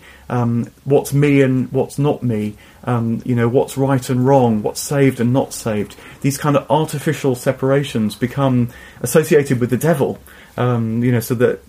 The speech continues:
uh, that the snake in the Garden of Eden, for example, was said to have two horns,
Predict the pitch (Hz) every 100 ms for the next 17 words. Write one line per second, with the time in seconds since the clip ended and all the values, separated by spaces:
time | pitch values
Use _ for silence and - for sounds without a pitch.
0 | - 123 113 - - 127 - 147 151 135
1 | - - 123 123 127 117 120 147 127 -
2 | 107 120 110 113 113 139 120 120 120 -
3 | 135 127 110 135 139 104 95 -